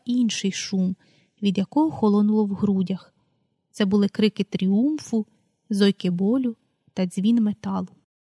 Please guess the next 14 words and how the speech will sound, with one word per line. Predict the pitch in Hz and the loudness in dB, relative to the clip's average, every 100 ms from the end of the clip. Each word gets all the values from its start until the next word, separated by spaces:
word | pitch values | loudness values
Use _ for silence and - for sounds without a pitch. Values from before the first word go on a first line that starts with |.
| _ _ _ _ _ _ _ _ _ | _ _ _ _ _ _ _ _ _
Сторінка | - - 208 247 330 - 220 | -20 -4 0 2 0 -2 -2
двісті | 196 226 - - | -2 -4 -6 -10
п'ять. | - 208 190 - _ _ _ _ _ _ _ _ _ _ _ _ - | -6 -6 -6 -10 _ _ _ _ _ _ _ _ _ _ _ _ -4
Вони | 226 233 254 | 2 4 4
вилетіли | 240 247 226 233 226 | 4 4 2 2 2
з-за | 196 202 196 | 2 2 4
рогу | 294 294 240 | 4 2 0
і | 208 | 2
миттю | 196 302 - 233 | 4 2 0 -4
побачили, | - 190 247 311 254 233 | -2 -2 -2 -2 -2 -2
звідки | 196 269 - 254 | 0 -2 0 2
долинав | 220 214 196 190 196 | 4 4 4 2 -2
цей | - 208 | -2 -2
гамір. | 196 196 190 190 | 0 0 -2 -4